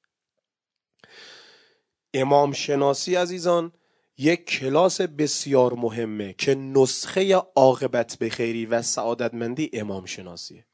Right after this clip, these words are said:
امام حسین علیه السلام اصلاً آمدن به خاطر اینکه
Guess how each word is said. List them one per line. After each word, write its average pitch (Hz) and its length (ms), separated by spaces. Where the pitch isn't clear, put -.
امام 120 380
حسین 160 260
علیه 131 160
السلام 147 360
اصلاً 165 220
آمدن 151 560
به 123 80
خاطر 123 240
اینکه 165 260